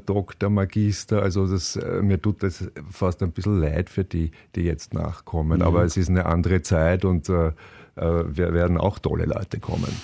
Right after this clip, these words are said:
Speaker 2: Sie haben davon gehört, der U-Boot-Mörder von Kopenhagen. Da hat ein Erfinder ein U-Boot gebaut, hat eine Journalistin mitgenommen,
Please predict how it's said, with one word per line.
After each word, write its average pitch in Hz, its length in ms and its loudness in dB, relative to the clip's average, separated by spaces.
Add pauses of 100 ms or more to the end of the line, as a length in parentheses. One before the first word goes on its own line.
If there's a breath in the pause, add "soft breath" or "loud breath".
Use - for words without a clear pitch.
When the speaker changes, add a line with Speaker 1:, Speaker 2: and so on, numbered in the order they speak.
(340 loud breath)
Speaker 2:
Sie 120 180 -2
haben 214 120 0
davon 180 260 -2
gehört, 85 600 -8
der 101 100 0
U-Boot-Mörder 107 640 0
von - 220 -6
Kopenhagen. 82 800 -6 (380 loud breath)
Da 101 120 -8
hat 170 200 -2
ein 131 140 2
Erfinder 190 460 2
ein 110 100 2
U-Boot 175 320 0
gebaut, 143 380 0
hat 110 100 2
eine 95 160 2
Journalistin 95 600 2
mitgenommen, 110 680 4